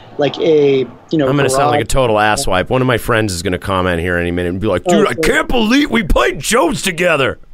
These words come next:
Speaker 1: Yeah, you, you got this child on your show who doesn't know who anything is. Like, but so,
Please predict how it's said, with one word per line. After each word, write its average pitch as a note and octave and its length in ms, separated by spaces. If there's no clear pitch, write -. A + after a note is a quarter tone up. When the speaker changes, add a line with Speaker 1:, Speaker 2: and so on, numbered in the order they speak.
Speaker 1:
Yeah, E3+ 220
you, F#3 340
you F3+ 80
got F#3 160
this D#3+ 120
child E3 580
on E3 260
your E3 140
show D3+ 360
who C#3+ 80
doesn't D3+ 240
know D3+ 220
who D#3 60
anything D#3 420
is. C3 320
Like, D#3+ 240
but F#3 160
so, E3+ 400